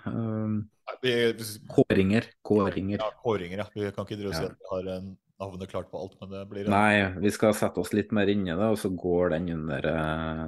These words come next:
Speaker 1: den lista. Da skal vi ha litt sånn forskjellig med tidenes høyreback og litt sånn, eh, ja, dra opp, eh, gammeltida, eller nittitallet, som vi kaller det. Eh,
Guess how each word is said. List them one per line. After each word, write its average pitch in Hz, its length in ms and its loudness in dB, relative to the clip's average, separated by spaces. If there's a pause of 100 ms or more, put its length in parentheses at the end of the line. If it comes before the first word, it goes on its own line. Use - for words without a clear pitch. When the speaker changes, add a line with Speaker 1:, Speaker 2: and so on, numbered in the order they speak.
Speaker 1:
den 80 220 -2
lista. 80 360 -4
Da 90 140 0
skal 123 200 2
vi 110 80 6
ha 101 100 4
litt 101 220 2
sånn 90 220 -4
forskjellig 80 540 0
med 80 460 -6
tidenes 82 500 0
høyreback 78 680 -4
og 110 100 2
litt 123 180 -2
sånn, 98 220 -2
eh, 87 140 -2 (760)
ja, - 140 -4 (220)
dra 117 420 6
opp, - 180 2
eh, 107 640 6
gammeltida, 104 800 4
eller 110 180 4
nittitallet, - 580 -2
som - 160 -8
vi 98 80 -8
kaller - 300 -8
det. - 1500 -18
Eh, 95 340 -2